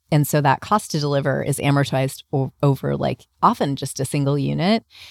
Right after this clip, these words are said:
And even if the shopper does place an order for multiple units, they may come from different fulfillment centers, and so they're still shipping alone.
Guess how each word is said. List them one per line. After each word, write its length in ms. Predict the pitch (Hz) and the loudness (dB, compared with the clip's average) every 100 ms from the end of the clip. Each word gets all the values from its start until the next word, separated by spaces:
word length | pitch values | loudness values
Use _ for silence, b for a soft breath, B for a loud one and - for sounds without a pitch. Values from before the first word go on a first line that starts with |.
| B _ | B _
And 120 | 185 196 | 4 6
even 200 | 220 214 | 6 4
if 120 | - | 2
the 320 | 156 143 135 | 2 2 2
shopper 400 | - 139 127 139 | 0 -2 0 0
does 320 | 127 127 139 | 0 0 0
place 420 | - - 160 160 | -6 -2 0 0
an 80 | 156 | -4
order 320 | - 151 151 | -4 -4 -2
for 140 | 151 147 | -2 -2
multiple 420 | 147 143 143 151 | -2 -2 -2 0
units, 540 | 143 143 143 139 - | 2 2 2 0 -4
they 180 | - 135 | 2 4
may 160 | 131 131 | 6 4
come 240 | - 131 | 2 0
from 180 | 131 135 | 0 0
different 560 | 131 127 127 127 - - | 0 0 -2 -4 -6 -4
fulfillment 500 | 131 - 123 139 - | -2 2 2 2 0
centers, 500 | 156 160 165 175 - | -2 0 -2 -2 -2
and 160 | 135 | -2
so 120 | - | -2
they're 140 | 127 123 | -4 -4
still 220 | - 127 | -6 -8
shipping 340 | - 131 143 | -8 -6 -6
alone. 400 | 170 180 185 190 | -8 -8 -10 -10